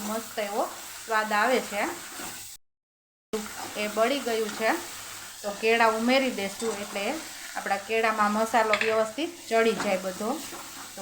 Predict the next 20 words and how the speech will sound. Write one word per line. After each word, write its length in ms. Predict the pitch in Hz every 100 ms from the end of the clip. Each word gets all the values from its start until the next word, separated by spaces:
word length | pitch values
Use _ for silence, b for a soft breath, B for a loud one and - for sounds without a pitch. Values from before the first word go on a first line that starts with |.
| 196
મસાલા 420 | 214 240 233 220 214
સાથે 260 | 214 214 277 277
કેળાને 380 | 226 214 214 220 226
સાતળી 440 | 240 247 240 226
લેશું. 320 | 196 - 226 302 - - - - - - - - - - - -
તમારે 380 | 226 226 220 226 311 320 - - - -
સૂકું 340 | 277 285 294 269
શાક 180 | 269 247 240
બનાવવું 440 | 254 277 262 226 214
હોય 180 | 208 208
તો 120 | 220 214
અહીં 160 | 226 214
આપણું 280 | 214 226 220
આ 60 | 220
સૂકું 280 | 254 254 254
શાક 160 | 247 226 -
તૈયાર 280 | 226 247 262 -
થઈ 140 | 214 214 202
ગયું 140 | 208 208
છે. 140 | 214